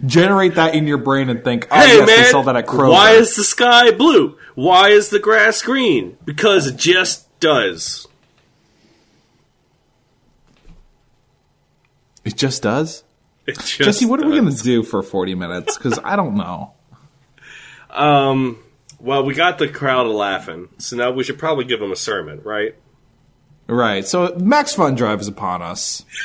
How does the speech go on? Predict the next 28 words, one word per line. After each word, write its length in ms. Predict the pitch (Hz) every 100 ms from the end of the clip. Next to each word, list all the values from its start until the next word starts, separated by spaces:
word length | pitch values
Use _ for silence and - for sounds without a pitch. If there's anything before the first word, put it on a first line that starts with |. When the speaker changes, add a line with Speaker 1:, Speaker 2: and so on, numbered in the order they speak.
| 277 226
Speaker 1:
and 280 | 240 233
this 160 | - 202
is 120 | 202
the 80 | 151
time 480 | - 165 - 180 143
<laughs> 600 | - - - - 240 -
where 340 | 190 - 160 131 214
we 380 | 214 226 202 180 - - - 165 165 - - - -
ask 360 | 214 220 - 233
you, 140 | 190
the 100 | 175
listener, 580 | 151 127 131 120 110 110 - - _ _ _
hat 260 | 175 190 214
in 60 | 170
hand, 300 | 123 104 -
<laughs> 340 | 123 - - - - _ _ - _ _ _ _ - - _ _ - 165
to 220 | 190 214
support 400 | 277 294 339 349
your 140 | 294 247
favorite 340 | 233 208 185
shows 520 | 180 131 - - - -
on 120 | 147
the 60 | 139
network. 480 | 113 78 90 - - _ _ 151
Speaker 2:
You 120 | 202
can't, 380 | - 277 247 185
we 120 | 233
can't, 320 | 262 262